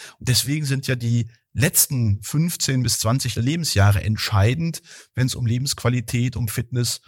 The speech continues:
und um Gesundheit geht. Und das alles in allem beschreibt letztendlich die Situation des demografischen Wandels. Kurz zusammengefasst, wir werden immer älter und wir haben immer mehr ältere Menschen.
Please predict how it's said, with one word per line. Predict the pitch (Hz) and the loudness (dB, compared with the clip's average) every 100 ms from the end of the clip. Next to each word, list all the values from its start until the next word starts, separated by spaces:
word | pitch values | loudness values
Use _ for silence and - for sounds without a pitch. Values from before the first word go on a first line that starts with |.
| - - | -20 -14
und | 135 | -8
um | 117 120 | -4 0
Gesundheit | 120 131 123 85 80 | 0 0 2 0 0
geht. | 85 | 0
Und | 90 92 | 0 0
das | 120 - | -2 -4
alles | - 160 165 | -2 0 0
in | 139 | -2
allem | - 113 143 147 - - - | 0 2 2 0 -4 -16 -8
beschreibt | 101 95 110 - | -2 2 0 2
letztendlich | 123 - 113 117 120 | -2 -2 -2 -2 -2
die | 110 | -2
Situation | 107 104 101 95 - 110 | -4 -2 0 0 0 0
des | 110 | 0
demografischen | - 104 101 92 90 98 95 90 | 2 4 4 4 4 2 0 2
Wandels. | 117 143 156 - | 2 2 0 -4
Kurz | - 117 - | -6 -6 -4
zusammengefasst, | 107 110 123 113 113 117 | 0 0 0 -2 -2 -2
wir | 101 95 | 0 2
werden | 98 | 2
immer | 95 92 - | 4 2 2
älter | 107 113 117 113 - _ | 2 2 -2 -2 -10 _
und | - 101 | -4 4
wir | 92 | 6
haben | 98 | 6
immer | 95 92 | 6 6
mehr | 90 85 | 6 4
ältere | 82 90 98 | 2 2 4
Menschen. | 82 82 - | 4 0 -6